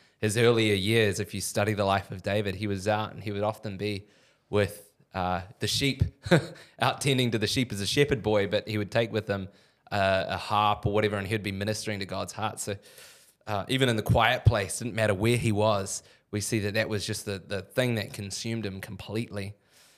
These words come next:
Uh, and it wasn't fully realized, uh, even at the end of his life,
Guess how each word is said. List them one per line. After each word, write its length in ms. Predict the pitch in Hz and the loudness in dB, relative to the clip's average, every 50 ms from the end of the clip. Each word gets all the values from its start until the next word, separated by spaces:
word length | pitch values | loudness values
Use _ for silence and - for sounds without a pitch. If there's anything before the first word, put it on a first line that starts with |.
| _ _ _ - 98 | _ _ _ -8 -4
Uh, 140 | 95 95 - | -2 -2 0
and 100 | 110 107 | 2 0
it 120 | 107 110 | 2 4
wasn't 420 | 127 139 135 135 143 123 - - - - _ _ _ _ _ _ - | 4 4 6 4 2 -2 -2 -8 -16 -20 _ _ _ _ _ _ 6
fully 260 | 156 151 143 139 131 | 8 8 10 8 6
realized, 840 | 113 123 127 135 135 127 120 113 104 101 98 95 92 - - - - | 6 6 8 8 8 8 8 6 6 2 0 -2 -6 -8 -8 -8 -8
uh, 220 | - 110 110 104 104 | -4 -2 -2 -2 0
even 220 | 101 120 120 123 120 | 0 -2 -2 -2 -2
at 80 | 98 | -4
the 140 | - 107 117 | -6 -6 -2
end 100 | 120 120 | 0 0
of 60 | 110 | 0
his 180 | 107 107 95 101 | 0 0 -2 0
life, 320 | 107 107 110 107 95 - | 0 0 0 0 -2 -6